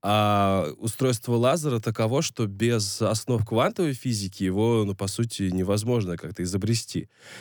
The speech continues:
И, э, это м-, миф, ну, такой,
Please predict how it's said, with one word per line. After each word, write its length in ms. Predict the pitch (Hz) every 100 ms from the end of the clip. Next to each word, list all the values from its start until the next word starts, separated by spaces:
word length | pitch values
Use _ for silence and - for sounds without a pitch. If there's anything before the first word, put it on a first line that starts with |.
| -
И, 640 | - 104 104 101 98 95
э, 480 | - 98 95 90 82 65 -
это 340 | 120 117 123 110 - _
м-, 400 | 104 113 92 95 -
миф, 380 | 120 135 92 -
ну, 200 | 110 - - _
такой, 540 | - 101 113 95 87